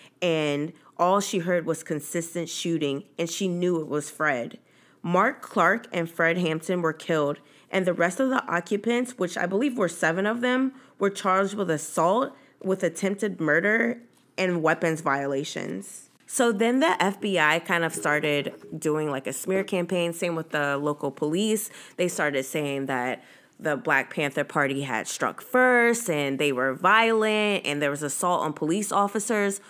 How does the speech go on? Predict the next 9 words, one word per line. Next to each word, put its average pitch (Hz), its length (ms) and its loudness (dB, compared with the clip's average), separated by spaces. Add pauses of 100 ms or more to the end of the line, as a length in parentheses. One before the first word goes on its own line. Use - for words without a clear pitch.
(280)
Well, 240 480 4
it 220 200 0
turns 294 400 2
out 202 320 4
that 139 220 0
that 175 220 6
was 165 160 0
a 170 80 0
lie. 135 540 4